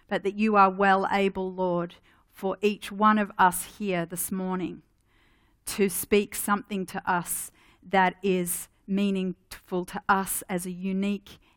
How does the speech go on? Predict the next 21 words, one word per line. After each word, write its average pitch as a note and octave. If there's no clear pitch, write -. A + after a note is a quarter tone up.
individual, F#3+
one E3+
of E3+
your D#3+
children. D#3+
And F#3
so, F#3+
God, G3+
we G3
just F#3+
thank G#3
you, G#3+
um, F3+
and F3
open G3
our F#3
ears E3+
to -
you E3+
this E3+
morning. E3+